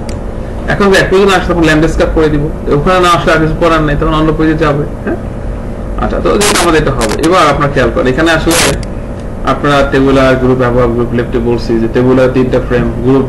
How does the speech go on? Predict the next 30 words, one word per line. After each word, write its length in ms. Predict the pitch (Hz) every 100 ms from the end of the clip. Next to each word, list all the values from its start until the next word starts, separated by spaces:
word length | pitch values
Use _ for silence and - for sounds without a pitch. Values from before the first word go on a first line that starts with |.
| 123
লেফট 240 | 131 127 -
বা 60 | 127
অ্যাবভে 320 | 117 131 131 127
পাঁচটা 240 | 127 123 143
করে 120 | 131 120
ফ্রেম 140 | 131 120
আছে, 160 | 117 - - - - - -
এখানে 220 | 165 185 147
হিউজ 180 | 170 202 196
ফ্রেম 140 | 156 135
আছে, 120 | 120 -
ফ্রেমের 260 | 151 160 147
শেষ 140 | 143 - -
নেই। 100 | - - - - - - - - -
তারপরে 280 | 156 180 180
আমি 100 | 170 151
বলবো 200 | 143 202 180
যে 60 | 143
চলেন 200 | 151 - 143
আমি 100 | 135 123
দেখাই 220 | 139 131 110
আসলে 180 | - 117 -
কি, 100 | 110 - 123
আমি 120 | 156 165
এই 60 | 147
ডিজাইনটাও 560 | 147 156 175 175 190 180 151
দেখাবো, 240 | 143 123 113
কি 60 | 151
বলেন? 160 | 151 113 120
আলটিমেট 320 | 120 117